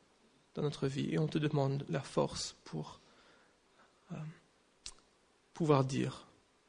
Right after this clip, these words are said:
Je ne crains aucun mal, car tu es avec moi. »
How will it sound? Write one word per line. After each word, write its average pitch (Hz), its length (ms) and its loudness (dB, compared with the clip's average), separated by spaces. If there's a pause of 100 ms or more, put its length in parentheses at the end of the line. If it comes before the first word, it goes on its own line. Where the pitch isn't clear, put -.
(640)
Je - 200 -4
ne 143 120 2
crains 139 340 -4 (260)
aucun 151 260 0
mal, 127 240 -4 (380)
car - 160 -8
tu - 200 -6
es 139 40 -2
avec 147 240 -6
moi. » 147 180 -8